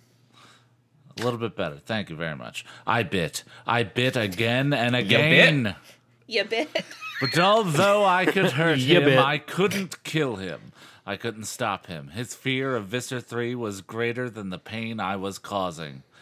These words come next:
Speaker 1: "Bring it to me," Visser Three said enthusiastically. "Bring it to me. I will come to collect it at the nearest landing site." Visser, what if it Oh, fuck!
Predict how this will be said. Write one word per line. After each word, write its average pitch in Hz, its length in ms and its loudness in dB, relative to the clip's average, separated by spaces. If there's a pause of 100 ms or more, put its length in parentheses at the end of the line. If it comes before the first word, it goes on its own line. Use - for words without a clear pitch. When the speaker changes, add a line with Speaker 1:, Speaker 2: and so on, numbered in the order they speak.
(320)
Speaker 1:
"Bring 247 320 0
it 285 220 0
to 277 180 0
me," 202 720 0 (300)
Visser 117 360 -4
Three 107 300 -6
said 98 380 -4
enthusiastically. 90 1300 -6 (300)
"Bring 226 240 0
it 226 160 -2
to 170 100 0
me. 120 360 0 (200)
I 151 220 2
will 143 240 2
come 196 380 0
to 190 80 2
collect 185 380 0
it 185 120 0
at 170 160 0
the 160 80 2
nearest 202 520 0
landing 147 540 0
site." 113 460 -4 (600)
Visser, 135 440 -2 (200)
what 147 160 0
if 139 120 -4
it 131 240 -4 (160)
Oh, 240 540 4
fuck! - 680 0